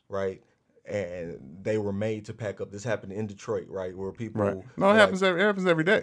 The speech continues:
Speaker 1: It happens every day.
Speaker 2: Yeah.
Speaker 1: So, like, I'm saying, if you know it happens every day, I'm just, I, what I'm saying is be on the alert for it. Like, be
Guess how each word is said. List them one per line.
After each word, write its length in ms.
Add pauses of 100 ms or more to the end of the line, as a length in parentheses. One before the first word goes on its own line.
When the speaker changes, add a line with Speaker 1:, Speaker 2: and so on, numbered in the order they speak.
Speaker 1:
It 200
happens 260
every 220
day. 280
Speaker 2:
Yeah. 180
Speaker 1:
So, 40
like, 340
I'm 140
saying, 540
if 160
you 160
know 180
it 80
happens 300
every 180
day, 160
I'm 160
just, 320 (140)
I, 80
what 260
I'm 140
saying 260
is 100
be 380
on 320
the 240 (540)
alert 420
for 220
it. 40
Like, 200
be 260